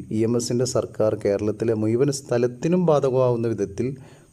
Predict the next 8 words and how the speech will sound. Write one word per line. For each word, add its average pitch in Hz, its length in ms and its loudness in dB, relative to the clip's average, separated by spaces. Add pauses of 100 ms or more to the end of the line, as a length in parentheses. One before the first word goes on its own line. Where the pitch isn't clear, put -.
കുടിയൊഴിപ്പിക്കൽ 147 1000 2
നിരോധന 113 520 2
നിയമം 101 360 -2
പാസാക്കി. 87 460 -4 (580)
ഐക്യ 101 240 0
കേരളം 101 380 0
നിലവിൽ 98 280 0
വന്നപ്പോൾ, 90 420 -2